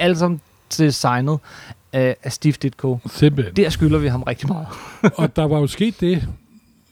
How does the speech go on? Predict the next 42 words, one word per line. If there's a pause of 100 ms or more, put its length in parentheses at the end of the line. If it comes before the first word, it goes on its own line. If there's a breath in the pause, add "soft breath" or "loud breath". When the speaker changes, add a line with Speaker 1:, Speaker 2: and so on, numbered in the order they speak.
Speaker 2:
med
Steve
Ditko,
at,
øh,
Stan
Lee
og
ham, (120)
de, (1800)
deres
arbejde
gik (680)
dårligere
og
dårligere. (180)
Speaker 1:
Det
gjorde
det.
De,
de
holdt
op
Speaker 2:
De
Speaker 1:
med
at
snakke
sammen. (220 loud breath)
Speaker 2:
Og
det
er
faktisk
også,
at
fra
og
med
omkring
Spider-Man
nummer
fireogtyve,
femogtyve,